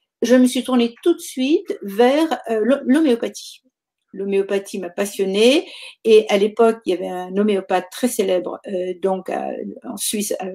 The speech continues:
le docteur Sen, et ça m'a permis donc de mieux comprendre un petit peu, euh, ce qu'était, euh, un individu, puisque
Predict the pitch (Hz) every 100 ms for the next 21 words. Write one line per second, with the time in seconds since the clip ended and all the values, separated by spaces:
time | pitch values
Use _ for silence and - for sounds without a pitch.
0 | 185 190 202 - 175 - 185 208 254 302
1 | - _ _ 220 214 208 190 190 180 185
2 | 202 226 240 202 - 196 208 202 175 185
3 | 196 247 262 202 - 220 185 175 - 175
4 | - 214 254 339 - - - _ 208 202
5 | 196 - 240 233 220 - 277 294 - -
6 | - 208 202 180 175 170 277 349 185 -
7 | 208